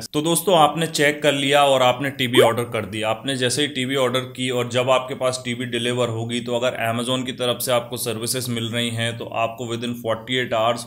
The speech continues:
और उससे पहले ही Amazon की तरफ से कॉल आ जाएगा। इंस्टॉलेशन और डेमो के लिए जो उनके एक्सपर्ट्स हैं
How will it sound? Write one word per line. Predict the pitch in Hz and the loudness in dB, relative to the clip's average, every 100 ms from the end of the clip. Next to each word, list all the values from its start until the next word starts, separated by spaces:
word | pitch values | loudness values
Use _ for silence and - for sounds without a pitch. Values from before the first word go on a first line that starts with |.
| - | -8
और | 117 123 | -4 -4
उससे | 120 143 131 | -2 -4 -2
पहले | 120 117 127 | -2 0 0
ही | 127 113 | -2 -2
Amazon | 110 113 120 120 | -4 -4 -6 -6
की | 120 | -6
तरफ | 120 117 117 | -6 -6 -6
से | 123 | -8
कॉल | 107 110 113 | -2 0 0
आ | |
जाएगा। | 110 110 110 113 117 - | 0 -2 0 0 -2 -2
इंस्टॉलेशन | 117 - 135 123 127 127 | 0 2 2 0 -2 -4
और | 127 120 | -4 0
डेमो | 113 117 | 0 0
के | 120 | -4
लिए | 123 123 | -4 -4
जो | 120 120 | -4 -8
उनके | 113 | -4
एक्सपर्ट्स | 117 117 - 120 117 - 120 | -6 -4 -4 -2 -2 -2 -6
हैं | 117 113 | -6 -10